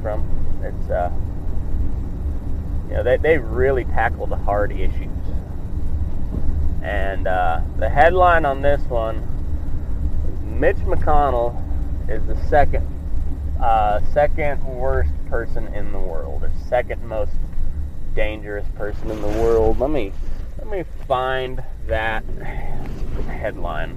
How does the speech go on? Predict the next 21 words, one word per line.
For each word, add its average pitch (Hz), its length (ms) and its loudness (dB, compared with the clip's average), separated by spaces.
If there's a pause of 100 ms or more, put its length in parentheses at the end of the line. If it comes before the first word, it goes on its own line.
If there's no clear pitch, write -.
(640)
one 110 200 -2
more 95 260 -2
time. 80 440 -2 (1500)
Mitch 190 200 6
McConnell 175 720 4
is 127 60 0
the 120 100 -2
second 156 540 0
worst 135 380 -2
human - 420 2
being 120 380 2 (100)
on 110 300 0
the 101 60 0
planet. - 460 -2 (1400)
The 123 220 2
first, 202 340 4 (300)
of 123 160 0
course, 127 260 0
being 110 540 0
Donald 104 440 2
Trump. 78 340 -4